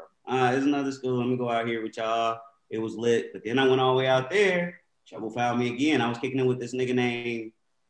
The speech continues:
what was dude name? Pat, Fat Pat, what we called him, Fat Pat.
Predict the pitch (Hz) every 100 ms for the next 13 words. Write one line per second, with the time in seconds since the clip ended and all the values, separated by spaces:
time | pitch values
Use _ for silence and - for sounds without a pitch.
0 | _ 277 320 294 311 302 294 302 302 302
1 | 277 277 _ _ _ _ _ _ _ _
2 | _ _ - 202 156 - - 165 156 180
3 | 143 98 - - 127 123 120 117 95 85
4 | - 135 139 - 131